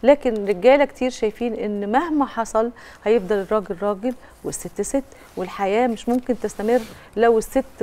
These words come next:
قوية طول الوقت وحاسة إنها هي الراجل. آه، ما بين الرأيين دول هنتكلم طبعًا مع ضيفنا اللي منورنا النهاردة في الفقرة، دكتور مدحت عبد الهادي،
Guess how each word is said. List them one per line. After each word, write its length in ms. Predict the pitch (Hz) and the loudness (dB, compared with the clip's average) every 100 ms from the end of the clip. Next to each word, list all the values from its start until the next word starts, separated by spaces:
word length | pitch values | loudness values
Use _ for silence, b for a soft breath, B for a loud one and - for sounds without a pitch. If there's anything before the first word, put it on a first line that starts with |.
| - | 2
قوية 340 | 220 240 240 | 6 8 6
طول 200 | 220 254 | 4 0
الوقت 300 | 247 240 247 | 2 2 2
وحاسة 340 | 226 - 240 226 | 0 -4 -4 -2
إنها 280 | 220 233 | 0 -2
هي 340 | 220 262 254 220 | 2 2 2 2
الراجل. 560 | 190 240 254 208 208 185 B B - | 4 4 6 2 -2 -4 B B -6
آه، 640 | 196 208 202 196 196 202 - | -2 -2 0 0 0 -2 -2
ما 140 | 208 226 | -2 2
بين 220 | 277 311 | 2 2
الرأيين 460 | 233 214 220 262 220 | 2 2 2 2 2
دول 220 | 226 285 | 0 0
هنتكلم 480 | 262 226 - 214 190 | -2 -2 -2 -4 -2
طبعًا 340 | 214 190 185 | -2 -4 -6
مع 180 | 190 175 | -8 -6
ضيفنا 340 | 208 220 220 | -4 -2 -2
اللي 120 | 190 | -4
منورنا 400 | 185 190 208 214 | -6 -4 -4 -4
النهاردة 380 | 190 202 226 202 | -4 0 0 0
في 100 | - | -6
الفقرة، 380 | 196 - 269 254 | -4 0 2 0
دكتور 320 | 190 - 196 | -2 -4 -4
مدحت 340 | 202 240 226 196 | -4 -4 -6 -4
عبد 260 | 208 196 | -4 -4
الهادي، 420 | 185 214 247 277 | -2 0 2 0